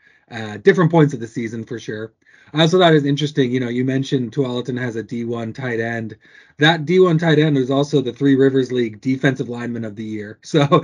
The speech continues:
you know, pretty great two-way player there in Richie Anderson. Um, yeah, like I said, I'm gonna be going to the Lake Ridge, Oregon City game, um, in the Columbia Cup. So that'll be a, a fun little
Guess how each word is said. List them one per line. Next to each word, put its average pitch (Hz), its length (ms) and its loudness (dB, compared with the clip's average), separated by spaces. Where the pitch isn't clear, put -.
you 175 100 -2
know, 156 160 4
pretty 190 240 6
great 165 380 2
two-way 165 320 6
player 135 320 0
there 113 180 -4
in 110 80 -8
Richie 110 320 -10
Anderson. 107 440 -14
Um, 107 600 -8
yeah, 160 160 4
like 156 160 0
I 170 60 -2
said, 165 200 -2
I'm 151 140 0
gonna 175 160 -2
be 170 100 -2
going 151 240 0
to 139 60 -6
the 135 100 -4
Lake 127 280 -6
Ridge, 135 340 0
Oregon 127 360 -8
City 123 380 -10
game, 135 560 -4
um, 107 600 -12
in 123 200 -6
the 120 120 -6
Columbia 123 580 -6
Cup. 139 460 -4
So 127 160 -8
that'll 120 280 -10
be 120 240 -6
a, 113 220 -8
a 117 100 -16
fun 123 260 -6
little 117 460 -6